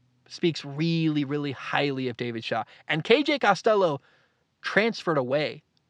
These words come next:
to go play for Mike Leach and kinda lost his job to Davis Mills. Like, it's pretty rare that a player who leaves you still has got good things to say about you. That says a lot about David Shaw. And, uh,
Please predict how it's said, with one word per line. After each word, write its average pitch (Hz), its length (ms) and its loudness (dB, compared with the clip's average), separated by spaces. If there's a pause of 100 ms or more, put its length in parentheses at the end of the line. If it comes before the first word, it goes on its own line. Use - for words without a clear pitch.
(260)
to 143 100 -10
go 156 140 4
play 147 160 0
for 143 100 -4
Mike 143 260 -2
Leach 147 260 -2
and 143 100 -8
kinda 156 180 0
lost 143 240 -2
his 143 80 -8
job 139 220 0
to 135 60 -10
Davis 131 260 -4
Mills. 170 220 -2
Like, 143 120 -4 (800)
it's 196 240 2 (200)
pretty 226 460 2
rare 180 680 2
that 143 200 4
a 135 80 0
player 151 340 0
who 156 200 0
leaves 156 360 -4
you 226 240 -4 (600)
still - 400 0
has 180 100 0
got 143 220 -2
good 160 220 0
things 156 240 -4
to 143 60 -10
say 135 180 -2
about 123 280 -4
you. 131 60 -4
That 143 140 0
says 170 140 -2
a 151 60 4
lot 143 220 2
about 135 160 -4
David 123 260 -4
Shaw. 113 300 -4 (480)
And, 117 280 -2
uh, 113 280 -4